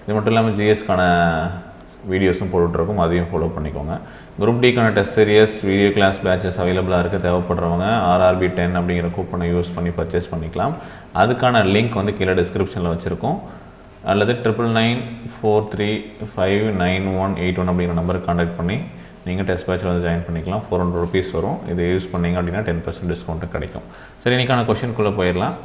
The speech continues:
கொஸ்டின் நம்பர் நைன்ட்டி ஒன். A plus B என்பது A என்பவர் B-யினுடைய சகோதரர் எனவும், A minus B அப்படின்னா A என்பவர் B-யினுடைய சகோதரி அப்படின்னும் மீனிங் வர மாதிரி இவங்க வந்து கொடுத்துருக்காங்க. சரிங்களா? So இதை படிச்சுட்டு நம்ம இதிலிருந்து வந்து ஆன்சர் பண்ணணும்.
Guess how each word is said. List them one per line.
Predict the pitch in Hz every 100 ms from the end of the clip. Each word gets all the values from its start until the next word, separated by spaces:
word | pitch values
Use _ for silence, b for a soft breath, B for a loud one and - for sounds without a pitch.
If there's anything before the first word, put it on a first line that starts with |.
| -
கொஸ்டின் | 95
நம்பர் | 110 92 110
நைன்ட்டி | 85 90 90 85
ஒன். | 73 82 - B B B
A | 127 151
plus | 160 147 113
B | 123 120
என்பது | 107 90 90 107 143 - - - -
A | 123 147
என்பவர் | 135 117 101 107 123 -
B-யினுடைய | 101 117 127 110 95 104
சகோதரர் | 92 98 104 101
எனவும், | 90 85 92 135 -
A | 110 135
minus | 135 131 120 104
B | 113 110
அப்படின்னா | 92 87 82 110 - B B B B
A | 110 135
என்பவர் | 139 110 90 92 127 175 - - - - - -
B-யினுடைய | 127 147 123 104 120
சகோதரி | 120 98 107 131 131 127 104
அப்படின்னும் | 90 87 113 104
மீனிங் | 98 104 98
வர | 82
மாதிரி | 82 80 87
இவங்க | 110 90
வந்து | 80 90
கொடுத்துருக்காங்க. | 87 85 87 76 78 78 - -
சரிங்களா? | 80 80 82 -
So | 85
இதை | 85 85 82 107 - - B B B -
படிச்சுட்டு | 123 135 - 120
நம்ம | 123 101
இதிலிருந்து | 98 95 92 110
வந்து | 95 95
ஆன்சர் | 90 90 90
பண்ணணும். | 87 80 78